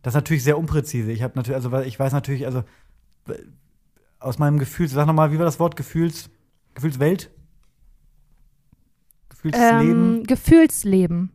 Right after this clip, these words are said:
Speaker 2: "Ich würde gerne mehr aus
Speaker 1: Gefühlsleben.
Speaker 2: Tims Gefühlsleben hören." Das Wort ist schon fremd für dich, ne, Tim?
Speaker 1: Gefühlsleben ist schon mal, ich glaub, das ist auch kein Wort, Gefühlsleben. Ich glaub,
Speaker 2: Das ist ein
Speaker 1: Gefühlswelt
Speaker 2: Wort.
Speaker 1: wär richtig.
Speaker 2: Okay, wow, das ist deine,
Speaker 1: Ähm,
Speaker 2: also, okay.
Speaker 1: aber um mal, um mal, also um mal darauf einzugehen,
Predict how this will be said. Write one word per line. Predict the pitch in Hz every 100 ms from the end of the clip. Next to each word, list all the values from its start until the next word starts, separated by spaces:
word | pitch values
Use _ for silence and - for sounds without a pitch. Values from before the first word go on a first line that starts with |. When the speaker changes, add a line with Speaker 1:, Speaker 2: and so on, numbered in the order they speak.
| _ _ _ _ _
Speaker 2:
"Ich | -
würde | 240 220
gerne | 196 220 277 320
mehr | 233 240 233
aus | 226
Speaker 1:
Gefühlsleben. | -
Speaker 2:
Tims | 247 262
Gefühlsleben | 285 - 254 233 202 185 180
hören." | 175 175 -
Das | - 220
Wort | 262 294
ist | 262
schon | 247 214
fremd | 247 240 -
für | 208
dich, | 185 -
ne, | 214
Tim? | 208 240 247 - -
Speaker 1:
Gefühlsleben | 117 - 196 143 151 175 170
ist | 151
schon | -
mal, | 156 147 - - -
ich | 127
glaub, | 170
das | 156
ist |
auch | 170
kein | 151 120
Wort, | 107 110
Gefühlsleben. | 104 - 107 117 110
Ich |
glaub, | 147 240
Speaker 2:
Das | 240
ist |
ein | 180
Speaker 1:
Gefühlswelt | 233 131
Speaker 2:
Wort. | - 120
Speaker 1:
wär | 107
richtig. | 113 165 - - _ _ _ _
Speaker 2:
Okay, | - - - -
wow, | 208 185 196
das | 226
ist | 277 269
deine, | - 269
Speaker 1:
Ähm, | 123 123 123 123
Speaker 2:
also, | 110 254 214 220 - - -
okay. | - 202 - 180 -
Speaker 1:
aber | - 139 143 156
um | 156
mal, | 156 147 143
um | 151
mal, | 147
also | 139 135
um | 147
mal | 151 143
darauf | 131 110
einzugehen, | 131 151 143 135 139 135